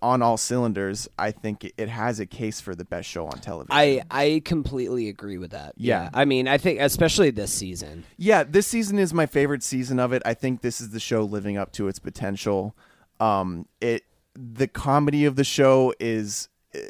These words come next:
Speaker 1: you know, like I said, it comes from probably four or five different sources, like, base sources of how comedy works, which is rare. Um, it's like that and Nathan For You are the only two modern examples I can think of that do such a thing.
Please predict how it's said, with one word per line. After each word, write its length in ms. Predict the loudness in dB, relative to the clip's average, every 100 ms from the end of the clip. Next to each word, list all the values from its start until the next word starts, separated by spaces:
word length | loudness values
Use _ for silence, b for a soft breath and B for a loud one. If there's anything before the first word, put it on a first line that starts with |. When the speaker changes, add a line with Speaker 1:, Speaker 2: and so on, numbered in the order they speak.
| -14
Speaker 1:
you 160 | -4 0
know, 160 | 2 2
like 180 | 2
I 80 | 2
said, 380 | 0 2 2 2 -2
it 160 | -4
comes 280 | 0 -2 -2
from 160 | -4 -2
probably 260 | -2 -2
four 280 | -2 0 0
or 40 |
five 360 | 2 0 0 -2
different 340 | -6 -4 -6 -6
sources, 560 | -4 -4 -2 -4 -6
like, 120 | -8 -8 -4
base 220 | -2 -2
sources 500 | -6 -6 -8 -10 -12
of 280 | -12 -14 -18 -16
how 220 | -6 -6
comedy 440 | -4 -4 -4 -6
works, 480 | -8 -8 -8 -10 -14 b b b
which 220 | -2 0
is 140 | 0 0
rare. 440 | 0 2 0 -2 b b b b b 2
Um, 560 | 4 4 2 -4 -8 -12 -8
it's 340 | -8 -6 -4
like 200 | -4 2
that 200 | 4 4
and 140 | 4
Nathan 280 | 2 0 -2
For 100 | -4
You 160 | -4 -4
are 40 |
the 120 | -4 -4
only 140 | -4
two 300 | -4 -6 -6 -4
modern 400 | -2 -2 -2 -4
examples 460 | -6 -8 -6 -8
I 60 | -10
can 120 | -10
think 180 | -10 -10
of 160 | -10 -8
that 200 | -10 -6
do 160 | -6
such 300 | -4 -6 -6
a 60 | -8
thing. 400 | -8 -8 -8